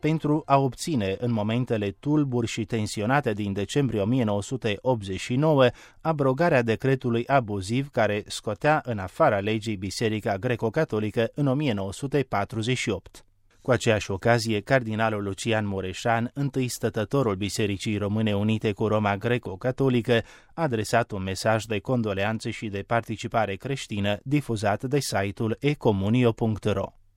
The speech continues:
„Față de sufletul și viața doamnei Doina Cornea,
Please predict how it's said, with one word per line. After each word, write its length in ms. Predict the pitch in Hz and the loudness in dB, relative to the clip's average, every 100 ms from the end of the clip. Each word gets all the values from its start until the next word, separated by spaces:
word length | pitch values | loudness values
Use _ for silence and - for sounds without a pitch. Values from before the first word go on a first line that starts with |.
| - | -20
„Față 400 | - 120 117 113 | 0 0 2 0
de 100 | 101 | 0
sufletul 520 | 104 143 123 120 113 | -2 0 0 0 0
și 140 | 104 117 | -2 0
viața 400 | 107 120 - 110 | 2 2 2 0
doamnei 500 | 110 123 120 110 107 | 4 4 4 0 -2
Doina 480 | 101 131 120 95 90 | 0 2 2 0 -4
Cornea, 500 | - 131 127 117 | -2 0 4 4